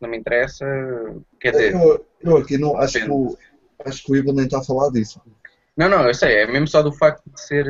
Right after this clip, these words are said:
Speaker 1: de ser
Speaker 2: Ah,
Speaker 1: F P S,
Speaker 2: sim.
Speaker 1: foi por causa de, de, de eu ter dito que estava à espera de, de arranjar o Infinite para, hum, para a consola em vez de o jogar no P C, pronto. Ah,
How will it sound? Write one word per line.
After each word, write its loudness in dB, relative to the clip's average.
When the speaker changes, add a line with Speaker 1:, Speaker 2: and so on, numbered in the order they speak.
Speaker 1:
de -20
ser -2
Speaker 2:
Ah, 0
Speaker 1:
F -4
P 0
S, 2
Speaker 2:
sim. -20
Speaker 1:
foi -4
por -16
causa 2
de, -10
de, -2
de -6
eu -8
ter -4
dito -8
que -20
estava 0
à 2
espera -2
de, -8
de -4
arranjar 2
o 0
Infinite -6
para, 6
hum, -6
para 2
a -6
consola 2
em 0
vez 0
de -4
o 0
jogar 0
no -6
P -2
C, -8
pronto. -2
Ah, 6